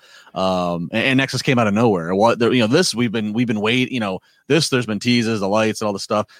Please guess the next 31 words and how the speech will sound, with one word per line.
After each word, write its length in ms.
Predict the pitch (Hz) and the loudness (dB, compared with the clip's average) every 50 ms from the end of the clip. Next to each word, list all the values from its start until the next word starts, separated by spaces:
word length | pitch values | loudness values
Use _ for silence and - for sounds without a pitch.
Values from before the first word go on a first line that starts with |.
| - - | -12 -6
I 80 | 113 113 | -4 -2
mean, 340 | 117 113 107 104 98 95 - - _ _ _ - - | -2 0 -2 -2 -4 -6 -8 -12 _ _ _ -12 -10
Nexus, 580 | 95 123 131 123 127 147 - - 123 104 87 | -6 -4 -2 0 0 -2 -2 -4 -6 -6 -6
literally, 420 | 98 101 117 139 147 135 117 104 98 101 101 104 101 | -4 0 2 4 4 4 2 2 0 -2 -2 -4 -6
th-, 120 | 101 101 101 | -6 -6 -6
th-, 200 | 104 107 107 95 | -6 -6 -6 -6
these 160 | 98 101 95 | -6 -8 -6
guys 320 | 87 107 104 113 123 120 | -2 -2 0 0 0 -2
that 60 | 104 | -4
just 160 | 92 92 - - | -6 -10 -12 -8
came 220 | - 104 113 127 | -6 -4 -2 -2
out 120 | 120 110 | -2 -2
of 60 | 101 101 | -2 -2
nowhere. 440 | 107 110 107 110 107 107 107 104 | -4 -4 -2 -2 -2 -2 -2 -2
And 120 | 101 95 95 | -4 -4 -4
then, 260 | 92 92 90 92 92 | -6 -8 -8 -10 -10
you 40 | 107 | -10
know, 60 | 98 | -10
I 20 | 92 | -8
mean, 80 | 90 | -4
hell, 120 | 123 131 95 | -4 -4 -2
Daniel 280 | - 98 101 104 107 | -2 -4 -2 -2 -2
Bryan 220 | 87 101 104 107 95 | -2 -2 -2 -2 -4
got 100 | 95 - | -6 -8
fired 480 | - - - 101 127 147 120 101 92 | -8 -4 -2 0 0 2 0 0 -2
over 180 | 90 90 90 95 | -4 -6 -8 -10
it 60 | - | -12
because 160 | 90 - - | -14 -16 -18
he 120 | 95 90 82 _ _ | -18 -18 -18 _ _
<laughs> 140 | _ _ _ | _ _ _
ch-, 140 | - - - | -8 -8 -8